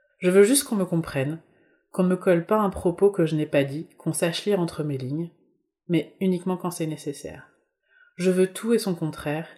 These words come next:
et il n'y a que moi pour croire que c'est quelque chose de simple à comprendre. Il y a une partie de moi qui se rassure en pensant que tout le monde est comme moi, que c'est quelque chose de logique et naturel de se poser toutes ces questions.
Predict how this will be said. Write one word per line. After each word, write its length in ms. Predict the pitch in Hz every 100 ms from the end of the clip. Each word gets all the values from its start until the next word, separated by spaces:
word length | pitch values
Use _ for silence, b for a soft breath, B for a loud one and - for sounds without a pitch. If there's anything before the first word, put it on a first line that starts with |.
| _
et 100 | 170
il 120 | 165
n'y 100 | 165
a 60 | 160
que 160 | - 185
moi 320 | 175 175 190
pour 180 | 175 -
croire 280 | - 185
que 80 | -
c'est 140 | 160 151
quelque 280 | - -
chose 260 | 147 - 180
de 80 | 151
simple 300 | - 165 160
à 40 |
comprendre. 640 | 147 139 - - - - _ _ _ _ _ _ _ _ _ _ _ -
Il 100 | 180
y 80 |
a 60 | 190
une 120 | 214
partie 280 | 214 226 285
de 80 | 226
moi 220 | 190 240
qui 120 | -
se 140 | - 185
rassure 500 | 170 165 - 208 202
en 80 |
pensant 360 | 165 165 - 208
que 120 | 208
tout 180 | 180 190
le 60 | 202
monde 180 | 208
est 80 | 190
comme 180 | 185 165
moi, 340 | 156 143 - _ _ _ _ _ _ -
que 140 | 165
c'est 200 | 160 170
quelque 240 | 170 165 160
chose 240 | 180 170
de 80 | 160
logique 460 | 170 190 180 185
et 40 | 180
naturel 580 | 170 165 185 160 147 151
de 80 |
se 100 | 139
poser 240 | - 139 139
toutes 160 | 160
ces 140 | - 143
questions. 420 | 139 135 -